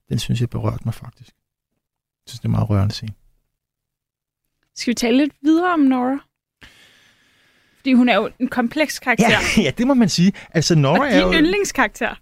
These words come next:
Speaker 1: Jamen, det er jo fordi, at samtidig så er hun jo så... Altså, hun er benhård. Hun arbejder, øh, med at indsamle data. Og det er sådan en dobbelthed. Hun arbejder med at indsamle data for det forsvundne, fordi du kan få,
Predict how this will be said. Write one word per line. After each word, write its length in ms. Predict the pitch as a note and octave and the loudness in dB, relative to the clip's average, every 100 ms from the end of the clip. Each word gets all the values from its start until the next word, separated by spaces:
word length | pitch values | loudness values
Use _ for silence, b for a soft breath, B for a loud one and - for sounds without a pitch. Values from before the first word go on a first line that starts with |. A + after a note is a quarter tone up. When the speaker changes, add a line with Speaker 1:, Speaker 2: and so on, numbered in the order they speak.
| - | 0
Speaker 1:
Jamen, 260 | F#3 A3 | 2 2
det 60 | A3+ | 0
er 40 | |
jo 60 | A3 | 0
fordi, 340 | - G#3 G#3 | -2 -2 0
at 60 | G3 | 2
samtidig 340 | G3+ G#3 G#3+ | 0 -2 -2
så 140 | - - | -2 0
er 100 | E3+ | 2
hun 140 | G3 | 2
jo 140 | F3+ | 0
så... 160 | F3 - - _ | -2 -2 -6 _
Altså, 220 | E3+ E3 | -2 0
hun 140 | D#3+ F3+ | 2 2
er 40 | - | 0
benhård. 340 | G#3 E3 E3+ | 2 2 2
Hun 120 | D3+ F#3 | 0 -2
arbejder, 520 | - D#3 G3 A3 F3+ F#3 _ _ _ _ _ _ _ _ _ _ - | -2 0 2 0 -2 -6 _ _ _ _ _ _ _ _ _ _ -2
øh, 180 | D3+ - | 0 4
med 160 | D#3+ | 2
at 120 | D#3 - | 2 0
indsamle 420 | D#3 - D3+ D3 | 0 2 0 -2
data. 440 | - G#2+ A#2+ - D3+ b b - | -2 -2 0 -4 -8 b b -10
Og 100 | A#2+ | -2
det 60 | |
er 40 | F#3 | 2
sådan 140 | G3+ | 2
en 60 | G3 - | 0 2
dobbelthed. 360 | C#3 E3 E3+ | 0 2 0
Hun 100 | E3 - | 0 0
arbejder 240 | D#3+ E3+ | 0 2
med 100 | E3 | 0
at 100 | D#3+ - | -2 -4
indsamle 360 | D3 - C#3+ B2+ | -6 -2 -2 -2
data 440 | - B2 D3+ - - - | -2 0 0 -2 -6 -10
for 160 | - | -6
det 100 | A2+ | -4
forsvundne, 380 | - - D#3 D3 | -4 0 0 0
fordi 180 | - A#2+ | -4 -6
du 100 | A#2+ | -6
kan 120 | - | -8
få, 260 | - G#2+ | -4 -6